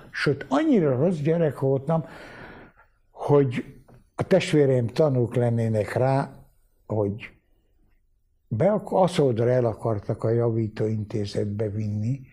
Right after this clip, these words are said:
és kérték az anyámat, hogy írja alá. Írja alá, mert jól fog csak járni. A környék kérte, aláírták,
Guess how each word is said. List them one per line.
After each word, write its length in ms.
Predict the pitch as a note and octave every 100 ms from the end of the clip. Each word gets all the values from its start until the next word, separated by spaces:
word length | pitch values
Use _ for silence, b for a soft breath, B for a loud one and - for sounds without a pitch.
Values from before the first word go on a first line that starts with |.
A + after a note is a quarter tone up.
| b b b
és 120 | -
kérték 580 | - G#3+ G#3 C3+ A2+ -
az 140 | G2+
anyámat, 640 | A2 A2+ A2+ G#2+ G#2+ A2+
hogy 180 | B2+ C#3+ -
írja 640 | E3 B2 G#2+ G#2 G2 G#2+
alá. 420 | G2 G2 F2+ - - b b b _ -
Írja 360 | G#3+ G3+ D#3+ -
alá, 300 | F3 E3 D#3
mert 220 | E3 F3+
jól 280 | A#3+ A#3 E3
fog 460 | - B2 A2 G#2+
csak 340 | - D3 - D#3+
járni. 500 | E3 B2+ G2+ G#2+ A2 B B
A 140 | - C#3+
környék 680 | B3 A3+ C#3 C3 C3 A2 -
kérte, 720 | C3+ G2+ F#2+ - - F#2+ -
aláírták, 1000 | F3+ C#3 G#2+ A2 C3 C3 C3+ B2+ A#2+